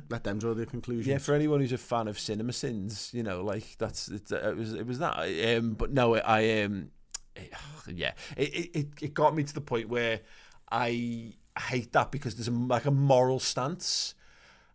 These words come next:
Speaker 2: And I had no, so I had no Twitter 'cause I couldn't be asked to sort it 'cause it, I needed to read a page, and we were jet lagged to fuck coming back, and I just wasn't. I,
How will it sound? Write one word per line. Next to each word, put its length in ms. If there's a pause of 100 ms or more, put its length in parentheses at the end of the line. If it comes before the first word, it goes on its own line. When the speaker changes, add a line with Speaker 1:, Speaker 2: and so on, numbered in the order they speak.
(280)
Speaker 2:
And 160
I 60
had 180
no, 160
so 140
I 40
had 60
no 200
Twitter 300
'cause 140
I 40
couldn't 240
be 80
asked 280
to 60
sort 340
it 60
'cause 120
it, 120
I 80
needed 300
to 80
read 280
a 40
page, 340
and 80
we 80
were 80
jet 280
lagged 200
to 80
fuck 240
coming 220
back, 240
and 100
I 60
just 160
wasn't. 320
I, 160